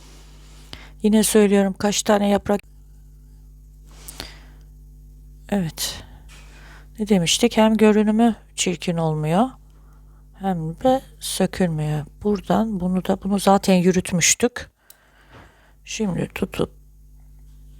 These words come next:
kestim. Bunu da kestim. Evet arkadaşlar.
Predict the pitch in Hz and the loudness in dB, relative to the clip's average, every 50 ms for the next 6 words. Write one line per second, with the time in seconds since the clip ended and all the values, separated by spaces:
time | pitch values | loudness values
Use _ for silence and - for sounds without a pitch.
0 | - - - - - - - - - - - - - - 202 190 175 - - - | -20 -20 -20 -20 -20 -20 -20 -20 -20 -20 -20 -16 -6 -2 0 0 2 0 0 -2
1 | - - - 208 214 214 - - - - - - - - - - - - - - | -4 -2 -2 -2 -2 -2 -6 -16 -20 -20 -20 -20 -20 -20 -20 -20 -20 -20 -20 -20
2 | - - - - - - - - - - - - - - - - - - - - | -20 -20 -20 -20 -20 -20 -20 -20 -20 -20 -20 -20 -20 -20 -20 -20 -20 -20 -20 -20
3 | - - - - - - - - - - - - - 202 190 175 165 147 165 156 | -20 -20 -20 -20 -20 -20 -20 -20 -20 -20 -20 -16 -6 -2 0 0 0 0 2 2
4 | 156 165 180 196 208 220 - - - _ _ _ _ _ _ _ _ _ _ _ | 2 2 2 0 -2 -4 -10 -18 -20 _ _ _ _ _ _ _ _ _ _ _
5 | _ _ _ - - _ _ _ - - - 180 165 - - - - - 143 - | _ _ _ -20 -20 _ _ _ -14 -4 -2 0 0 0 -2 -2 -4 -10 -12 -12
6 | - - - - - - - - - - - _ _ _ _ - - - - - | -14 -20 -20 -18 -18 -18 -18 -18 -20 -20 -20 _ _ _ _ -20 -20 -20 -20 -20
7 | - - - - - - - - - - - - _ - 220 254 254 226 - - | -20 -16 -16 -16 -16 -16 -20 -20 -20 -20 -20 -20 _ 2 4 6 6 6 4 2
8 | 190 175 - - 165 165 156 - - - - 151 - - - - | -2 -2 -2 -4 -4 -2 -2 -2 -2 -2 -4 -6 -6 -6 -8 -12